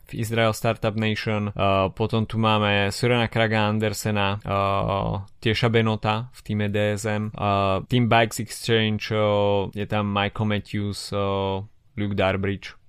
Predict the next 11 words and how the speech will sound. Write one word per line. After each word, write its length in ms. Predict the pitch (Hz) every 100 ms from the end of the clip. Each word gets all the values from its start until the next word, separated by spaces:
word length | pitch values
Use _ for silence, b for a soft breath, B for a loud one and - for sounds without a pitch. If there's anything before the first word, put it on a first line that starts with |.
| _
dajme 300 | - 101 98
tomu, 300 | - 104 107
e, 120 | - 95 92 92
Šáňo 340 | - 131 139
Kristof, 560 | - 131 123 - 123 127
e, 460 | - - - - 107 104 104 101 101
v 100 | 98 101 101 101 90 107
U 100 | 120
A 100 | 120
E, 100 | 113 110
e, 60 | 107